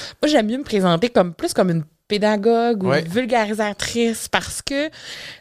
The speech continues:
Speaker 1: le terme activiste, il y a vraiment mauvaise presse des fois,
Speaker 2: Ok.
Speaker 1: puis je veux pas, je veux pas que les gens s'attendent à avoir une grosse madame fâchée en
Speaker 2: Un
Speaker 1: avant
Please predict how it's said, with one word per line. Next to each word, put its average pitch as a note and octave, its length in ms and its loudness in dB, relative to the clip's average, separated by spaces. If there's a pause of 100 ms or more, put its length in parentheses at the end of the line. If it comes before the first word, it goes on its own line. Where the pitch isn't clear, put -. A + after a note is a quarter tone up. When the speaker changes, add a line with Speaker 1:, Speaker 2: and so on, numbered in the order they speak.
(200)
Speaker 1:
le F#3 240 4
terme A#3 280 2
activiste, G3 680 -2
il F#3 60 -2
y F3 80 4
a E3 80 6
vraiment G3 440 0
mauvaise C4 380 0
presse C#4+ 420 0
des A3 160 0
fois, B3+ 300 0
Speaker 2:
Ok. D4 240 0
Speaker 1:
puis B3 100 -4
je G#3 160 -4
veux A#3+ 140 -2
pas, D4 340 6 (760)
je F#3+ 60 0
veux G#3 100 4
pas F#4+ 100 0
que - 100 -6
les C4+ 80 2
gens F3 320 2
s'attendent F#3+ 480 -2
à D3+ 120 4
avoir E3+ 220 0
une E3 180 -2 (500)
grosse A#3 240 -2
madame E3+ 240 2
fâchée E3 580 0
en D#3 40 2
Speaker 2:
Un C#3+ 60 2
Speaker 1:
avant C3+ 40 2